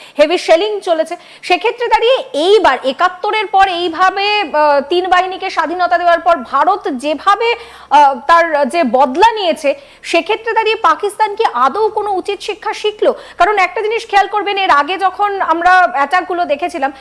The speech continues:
সেখানে কিন্তু এইভাবে ভারত প্রেস ব্রিফিং করে প্রত্যেকটা পয়েন্ট ধরে ধরে ছবি দেখিয়ে দেখিয়ে এক্সপ্লেন করেনি, কিন্তু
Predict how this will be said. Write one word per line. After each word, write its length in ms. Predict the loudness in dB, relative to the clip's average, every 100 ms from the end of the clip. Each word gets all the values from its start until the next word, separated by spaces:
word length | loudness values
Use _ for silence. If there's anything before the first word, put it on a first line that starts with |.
| -14
সেখানে 320 | -6 -2 -2 -2
কিন্তু 200 | 0 0
এইভাবে 360 | 0 0 -2
ভারত 320 | 0 0 0 -4
প্রেস 240 | -2 -2 -2
ব্রিফিং 360 | -4 -4 -2
করে 160 | -2 -2
প্রত্যেকটা 500 | -4 -8 -8 -2 -2
পয়েন্ট 360 | 0 -2 0
ধরে 180 | -2 -2
ধরে 200 | -2 -6
ছবি 300 | -4 -2 -2
দেখিয়ে 280 | -2 -4 -6
দেখিয়ে 260 | -6 -4 -4
এক্সপ্লেন 380 | -6 -8 -6
করেনি, 380 | 0 2 2 -6 -10 -20 -20 -12
কিন্তু 160 | -4